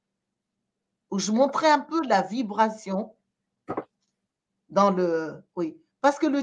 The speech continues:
channeling, en fait, si, soit je fais seulement, mais pour faire percevoir l'énergie,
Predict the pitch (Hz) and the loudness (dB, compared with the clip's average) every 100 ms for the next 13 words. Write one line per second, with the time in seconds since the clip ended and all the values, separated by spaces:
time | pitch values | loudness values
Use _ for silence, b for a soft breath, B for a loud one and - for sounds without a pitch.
0 | 277 403 392 339 285 349 311 220 185 175 | -2 -2 0 0 0 -2 -2 -2 -2 -4
1 | - _ _ _ _ - 349 359 - - | -8 _ _ _ _ -2 2 2 0 0
2 | 427 277 285 - 302 294 277 262 277 269 | 2 2 0 2 0 10 10 12 12 12
3 | - - _ - - _ _ _ _ _ | 8 -6 _ -18 -18 _ _ _ _ _
4 | _ _ _ 214 233 - _ - 370 370 | _ _ _ -4 -4 -8 _ -2 0 2
5 | - 330 339 - 427 - 311 254 330 339 | 2 2 0 0 2 2 -2 0 0 0
6 | 269 262 247 196 175 277 | 0 0 0 -2 -8 -10